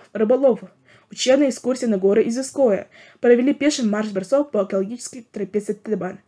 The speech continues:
С высоты птичьего полёта красовались прекрасным видом реки горы.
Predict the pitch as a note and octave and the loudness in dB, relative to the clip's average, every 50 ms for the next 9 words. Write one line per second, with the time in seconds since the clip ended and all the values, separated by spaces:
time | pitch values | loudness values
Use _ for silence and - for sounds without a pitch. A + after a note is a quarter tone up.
0 | _ _ _ _ _ _ - - - A#3 C#4 C4 - C#4 C4+ C4+ C4+ C4+ D4 C4+ | _ _ _ _ _ _ -14 -10 -6 -2 -2 0 0 -2 -4 -4 -4 0 2 2
1 | B3 D4+ D4+ E4 E4 E4 A3+ - G#3+ G#3+ - A#3 A#3 A3 G#3+ G#3+ - - - - | 2 4 2 2 2 0 -4 -8 -8 -6 -2 0 2 2 0 -2 -6 -18 -14 -12
2 | G#3+ - G#3 A#3+ C#4 C#4 D4 C4+ A#3+ - _ _ - - G3+ G#3 A3 G#3 A#3 A#3+ | -4 0 0 0 0 0 -4 -8 -8 -8 _ _ -12 -10 -4 -4 -2 -2 -2 -2
3 | A3 G3+ G3+ G3 G3 A#3 A3 A3+ C4 A#3 F#3+ F#3+ - | 0 0 -2 -2 -4 -4 0 2 2 2 2 0 -4